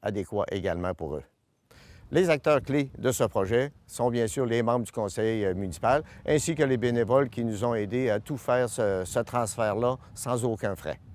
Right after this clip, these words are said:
Ce projet est un atout pour la population de Saint-Bruno car il répond à leurs besoins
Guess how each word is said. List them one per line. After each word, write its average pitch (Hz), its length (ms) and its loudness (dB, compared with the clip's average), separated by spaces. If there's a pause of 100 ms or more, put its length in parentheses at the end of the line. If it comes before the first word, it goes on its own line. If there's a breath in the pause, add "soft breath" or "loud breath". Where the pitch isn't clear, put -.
(420 loud breath)
Ce - 160 2
projet 147 460 0
est 101 120 -4
un 107 120 -2
atout 104 300 -4
pour 92 300 -4
la 80 340 -2
population 110 680 -4
de 90 120 -4
Saint-Bruno 104 580 -4
car 107 260 -2
il 110 120 -4
répond 110 360 -4
à 104 80 0
leurs 101 200 -2
besoins 85 380 -6